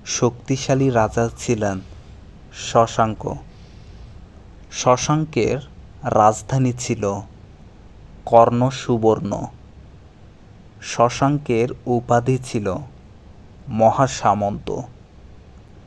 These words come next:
হিউয়েন সাং বৌদ্ধ ধর্মের নিগ্রহকারী হিসেবে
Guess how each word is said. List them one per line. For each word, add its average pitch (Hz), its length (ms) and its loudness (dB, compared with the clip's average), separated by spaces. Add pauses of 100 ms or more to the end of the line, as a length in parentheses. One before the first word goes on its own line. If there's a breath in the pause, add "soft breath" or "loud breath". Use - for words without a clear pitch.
(400)
হিউয়েন 139 520 4
সাং 117 380 2 (500)
বৌদ্ধ 120 440 2 (100)
ধর্মের 120 480 -2 (600)
নিগ্রহকারী 127 840 0
হিসেবে 120 500 0